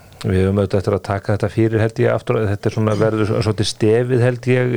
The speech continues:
inn á haustið. Það verður mjög áhugavert að fylgjast með nýjum framkvæmdastjóra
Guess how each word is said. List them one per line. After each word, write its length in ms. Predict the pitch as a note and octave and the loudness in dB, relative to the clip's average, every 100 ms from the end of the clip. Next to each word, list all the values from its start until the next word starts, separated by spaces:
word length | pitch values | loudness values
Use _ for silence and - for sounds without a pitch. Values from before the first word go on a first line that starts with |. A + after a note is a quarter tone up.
| A2 | 0
inn 160 | B2 | 2
á 60 | B2 | 2
haustið. 460 | A#2 C3+ A#2 F3 E3+ | 2 -2 -2 -4 -2
Það 180 | A2 G2 | -2 0
verður 160 | G2 G2+ | 2 2
mjög 320 | G2+ A2 A2 | 2 2 2
áhugavert 380 | A2 A2+ A#2 G#2+ | 0 0 0 0
að 60 | G#2+ | -2
fylgjast 300 | A2+ A#2 A2+ | -2 -2 -2
með 80 | A2+ | 0
nýjum 280 | A2+ A2+ G#2 | 0 0 0
framkvæmdastjóra 640 | A#2 A#2+ A2+ - A2+ A2 | -2 -2 -4 -2 0 0